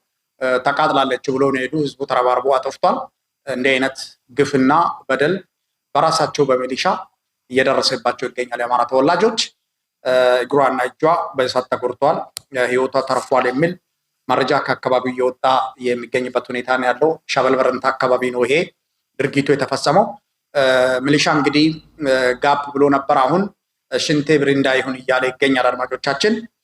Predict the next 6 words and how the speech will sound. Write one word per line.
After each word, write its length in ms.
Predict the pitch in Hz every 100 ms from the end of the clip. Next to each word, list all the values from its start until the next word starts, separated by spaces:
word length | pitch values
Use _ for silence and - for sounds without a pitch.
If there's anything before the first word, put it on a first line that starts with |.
| _ _ _ _ -
በሌላ 220 | 175 208 214
መረጃ 300 | 208 208 202 208
ምዕራብ 360 | 180 185 185 180
በለሳ 300 | 175 175 202 208 208 -
መከላከያ 520 | 165 175 165 160 180 196 190
ለቆ 320 | 147 151 151